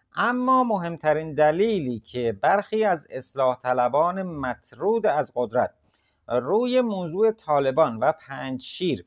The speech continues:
مانور می‌دن اینه که برخی از اونها، باز تاکید می‌کنم، برخی از اونها از رانت‌های بیست میلیون دلاری استفاده می‌کنن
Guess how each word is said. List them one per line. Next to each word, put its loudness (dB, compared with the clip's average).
مانور 0
می‌دن -2
اینه -2
که 4
برخی 4
از -2
اونها، -6
باز 0
تاکید -2
می‌کنم، -6
برخی 4
از -2
اونها -6
از -2
رانت‌های 0
بیست -6
میلیون -6
دلاری 2
استفاده 0
می‌کنن -4